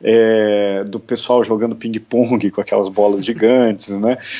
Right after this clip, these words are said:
É, aquele pessoal carregando umas bandeiras, eu não, nem até hoje não sei se são umas bandeiras que elas ficam curvadas, assim, faz uma imagem bem legal no vento, né? As crianças brincando também com umas bolas.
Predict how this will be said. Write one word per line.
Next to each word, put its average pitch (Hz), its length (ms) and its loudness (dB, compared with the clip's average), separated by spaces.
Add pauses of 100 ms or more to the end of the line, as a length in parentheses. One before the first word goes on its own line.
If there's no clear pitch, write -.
(160)
É, 110 640 4
aquele 120 320 -8
pessoal 127 360 -6
carregando 120 480 -4
umas 117 220 -8
bandeiras, 113 380 -2
eu 151 60 -4
não, 233 120 -2
nem 202 140 -2
até 262 220 -4
hoje 180 200 2
não 135 60 -4
sei 120 180 -4
se - 80 -6
são 123 100 -6
umas 120 160 -2
bandeiras 107 760 2
que - 120 -4
elas 104 200 2
ficam 113 260 -14
curvadas, 104 640 -2
assim, 101 220 -20
faz 120 180 -6
uma 120 160 -12
imagem 110 360 -8
bem 110 180 -4
legal 123 600 4
no 104 120 -14
vento, 233 720 -6
né? 123 180 -6 (340)
As - 140 -12
crianças 120 540 -2
brincando 120 800 0
também 113 360 -2
com 113 140 -12
umas 107 260 -6
bolas. 117 640 2